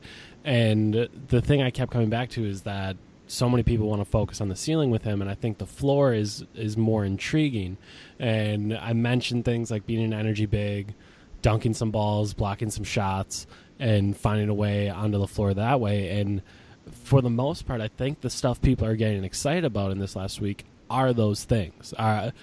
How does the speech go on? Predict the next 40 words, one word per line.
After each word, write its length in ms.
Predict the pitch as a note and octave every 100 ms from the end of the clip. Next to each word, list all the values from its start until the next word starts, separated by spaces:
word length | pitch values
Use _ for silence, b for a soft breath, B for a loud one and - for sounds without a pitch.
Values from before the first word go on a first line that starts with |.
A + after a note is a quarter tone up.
| B B -
is 220 | A#2+ -
thinking, 440 | A#2+ A2+ A2+ G2+ - -
"Oh, 340 | C#3+ G#2+ G2 - - -
this 180 | D3+ E3+
guy 140 | D#3+
might 180 | C3+ C3
actually 380 | G#2+ A#2+ - B2
be 120 | G#2+
able 220 | G2+ F#2
to 60 | F2
play 220 | - B2+
this 260 | F#2+ F#2 -
year," 300 | F#2 F#2 F#2+
when 560 | A#2+ G#2+ G2+ G2 G2 G2 B B B B B -
I, 300 | A#2 A#2 A2+
I 40 | A#2
think 280 | - B2+ A#2+
if 160 | A2+
you 80 | A#2
think 240 | - B2
of 80 | A#2+
him 220 | A2+ A2+
as 420 | G#2+ G#2 G2+ G2 -
this 200 | F#2 -
project 640 | - A#2 A#2 A2+ A2 G2+
and 320 | A#2 G#2+ G#2+ G2+
this 320 | F#2+ - - - -
potential 460 | - - A#2 G#2 G2
superstar, 840 | - D#3 D3 A#2+ - G2+ G2+ G2 - B B
sure, 340 | - - D#3
he's, 280 | F2 A#2+ A#2
he's 260 | G#2+ A#2 A#2
a 40 |
project 380 | G#2+ A#2+ A2+ G2+
that's 200 | G2+ F#2+
two 140 | - G#2
or 60 |
three 220 | F#2+ G#2
years 440 | G2 G2 A2 G#2+ F#2+
away 380 | G2 A#2+ G2